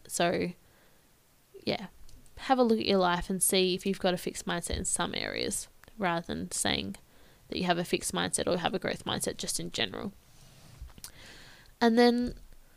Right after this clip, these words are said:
one of the things I've just jotted down here is that the solution f-, as a whole, just a little finisher, is to have effort-based goals.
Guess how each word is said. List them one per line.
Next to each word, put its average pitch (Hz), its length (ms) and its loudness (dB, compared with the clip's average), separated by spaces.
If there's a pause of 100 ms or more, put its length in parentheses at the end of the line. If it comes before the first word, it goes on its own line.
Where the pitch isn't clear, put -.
(240)
one 233 200 8
of 240 120 10
the 226 120 12
things 208 280 6
I've 196 140 4
just 190 220 2
jotted 180 260 4
down 180 180 4
here 180 280 0
is 185 120 0
that - 180 2 (480)
the 196 100 4
solution 208 760 4 (580)
f-, - 320 -16 (140)
as 214 180 4
a 214 80 6
whole, 185 260 6
just 208 220 -2
a 214 40 -2
little 196 320 2 (520)
finisher, 180 580 4 (1040)
is 214 140 2
to 214 120 4
have 226 240 8 (200)
effort-based - 920 2
goals. - 500 -2